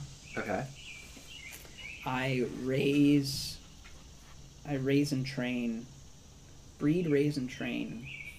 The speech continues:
Speaker 2: fighter, uh, roosters, fighting roosters.
Speaker 1: <laughs> Do you have a pet rooster?
Speaker 2: So I have a pet rooster. I'm a cockfighter, I
Speaker 1: You're
Speaker 2: guess.
Speaker 1: a cockfighter, yeah.
Speaker 2: Yeah, and, uh, so I have a pet.
Speaker 1: What's the
Speaker 2: And
Speaker 1: rooster's name?
Speaker 2: Well, right now, I just had an idea for it. Right now it's One.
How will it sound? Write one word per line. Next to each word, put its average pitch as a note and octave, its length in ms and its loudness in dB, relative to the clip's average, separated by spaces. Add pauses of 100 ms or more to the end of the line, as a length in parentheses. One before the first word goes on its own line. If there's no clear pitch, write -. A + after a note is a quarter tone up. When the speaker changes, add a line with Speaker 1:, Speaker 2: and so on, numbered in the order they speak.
Speaker 2:
fighter, A#2+ 600 -2 (680)
uh, A2 240 -6
roosters, C#3+ 540 -2 (180)
fighting A#2 280 -2
roosters. C3+ 380 -6 (280)
Speaker 1:
<laughs> - 240 4
Do D#3 80 6
you D3+ 80 12
have C#3 80 10
a C#3+ 80 8
pet C#3+ 180 8
rooster? D3 400 8
Speaker 2:
So C3+ 100 6
I C3 40 10
have C3 100 6
a B2+ 60 -4
pet C3 400 0
rooster. C#3 500 4 (140)
I'm D3 140 6
a C#3+ 40 4
cockfighter, C3+ 760 0 (160)
I D3 40 -2
Speaker 1:
You're B2+ 180 12
Speaker 2:
guess. D#3+ 180 12
Speaker 1:
a - 40 0
cockfighter, C#3+ 560 10
yeah. D3 160 10
Speaker 2:
Yeah, C#3 300 8 (340)
and, C3+ 400 4
uh, B2+ 400 2 (680)
so C3 120 2
I C3+ 60 4
have C#3 200 2
a C#3 40 0
pet. C3+ 260 -2 (960)
Speaker 1:
What's C#3 180 4
the C3 60 6
Speaker 2:
And B2+ 80 8
Speaker 1:
rooster's B2 360 6
name? - 220 -6 (1200)
Speaker 2:
Well, C#3 260 4
right C#3+ 240 4
now, B2+ 260 -4
I B2 120 -4
just C#3 180 -6
had C3 180 0
an A#2+ 100 -4
idea A#2 260 -4
for A2 140 -10
it. A2 80 -6
Right B2+ 120 -4
now B2 140 -2
it's - 140 -10
One. A2+ 260 -6